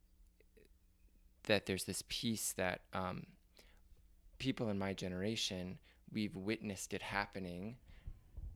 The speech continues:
the, the change movements happening in these ways of,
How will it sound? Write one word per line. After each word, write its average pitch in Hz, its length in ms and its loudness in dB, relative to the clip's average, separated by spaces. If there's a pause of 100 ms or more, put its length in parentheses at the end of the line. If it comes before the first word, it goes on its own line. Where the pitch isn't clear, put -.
(580)
the, - 120 4
the 170 80 -2
change 110 600 8
movements 107 680 6
happening 98 640 4
in 104 240 4
these 95 300 0 (560)
ways 101 520 8
of, 95 180 4